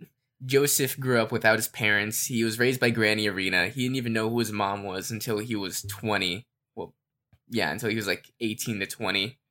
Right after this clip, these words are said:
And so George has come back in this very big time of need, right? When the entire family is at stake. And he's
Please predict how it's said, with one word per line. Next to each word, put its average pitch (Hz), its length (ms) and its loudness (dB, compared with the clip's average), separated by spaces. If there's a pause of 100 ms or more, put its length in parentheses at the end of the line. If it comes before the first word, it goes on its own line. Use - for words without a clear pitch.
(240)
And 127 200 4
so 131 280 2
George 147 420 2
has 131 140 -2
come 151 280 0
back 104 460 6
in 117 140 0
this 117 240 0 (260)
very 127 340 0
big 135 220 0
time 120 260 0
of 117 120 -4
need, 104 420 -4
right? 120 360 4 (260)
When 123 100 -2
the 120 100 4
entire 143 400 4
family 127 460 0
is 110 140 0
at 87 100 0
stake. - 500 -4 (580)
And 120 220 2
he's 131 580 0